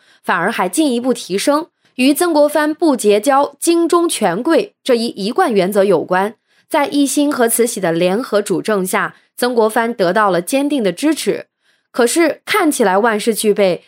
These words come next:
天时地利人和拮据，然而大功克成之际，往往烦恼尤多。攻打南京城是平定太平天国最后的战役，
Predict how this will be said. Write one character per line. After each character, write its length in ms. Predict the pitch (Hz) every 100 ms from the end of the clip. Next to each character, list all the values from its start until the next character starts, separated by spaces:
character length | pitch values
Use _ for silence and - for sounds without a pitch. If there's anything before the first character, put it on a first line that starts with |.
| _
天 300 | - 294 285
时 180 | 294 214
地 160 | 285 240
利 120 | 220
人 260 | 190 180 269
和 260 | - 185
拮 300 | 196 175 160
据， 360 | 196 302 233 - _ _
然 180 | 240 240
而 320 | 247 226 -
大 220 | - 311 254
功 220 | 320 330
克 200 | - 247
成 180 | 220 202
之 180 | 226
际， 300 | 220 226 - _
往 260 | 185 185
往 260 | 262 202 131 _
烦 360 | - 190 170
恼 180 | 247 170
尤 220 | 156 156 202
多。 340 | 233 233 240 _ _ _
攻 200 | - 381
打 220 | 381 233 190
南 340 | 190 180 247
京 220 | 339 370
城 280 | 359 214 190
是 320 | - 269 226 - _ _
平 320 | - 214 277
定 240 | 370 277
太 220 | 254 262
平 140 | 220 214
天 220 | 247 247
国 140 | 196
最 280 | 196 359 311
后 200 | 277 349
的 120 | 196
战 260 | 170 208 175
役， 220 | 180 156